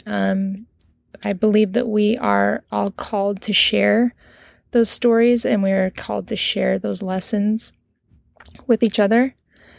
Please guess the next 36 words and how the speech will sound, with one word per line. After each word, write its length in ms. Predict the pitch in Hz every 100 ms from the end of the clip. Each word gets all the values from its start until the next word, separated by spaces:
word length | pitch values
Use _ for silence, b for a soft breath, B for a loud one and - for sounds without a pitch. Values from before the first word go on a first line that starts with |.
| b _
So 220 | - 233
thank 320 | 214 220 208
you 60 | 226
for 200 | - 220
listening. 640 | 208 208 226 208 202 208 - _ _
Thank 240 | 220 208
you 80 | 220
for 120 | -
taking 380 | 208 214 208 202
the 120 | 202
time 420 | 202 196 190 190 190
to 160 | 220
hear 240 | 202 202 190
it 80 | 185
out. 380 | 180 175 175 - B B B B _
Um, 540 | 208 196 185 185 196 - _ _ - - _ -
my 200 | 202 202
hope 240 | 196 -
is 200 | 202 185
that 260 | 196 190 -
you 180 | 208
know 260 | 202 196 196
that 380 | 196 190 - -
your 180 | 208 196
purpose 500 | - 190 202 202 -
and 140 | 196
your 120 | 196
destination 800 | 190 196 - - 202 190 - 202
is 180 | 202 196
not 360 | 190 185 185
going 220 | - 196 190
to 80 |
be 120 | 202 202
a 60 |
straight 320 | - - 202
line. 380 | 214 196 202 226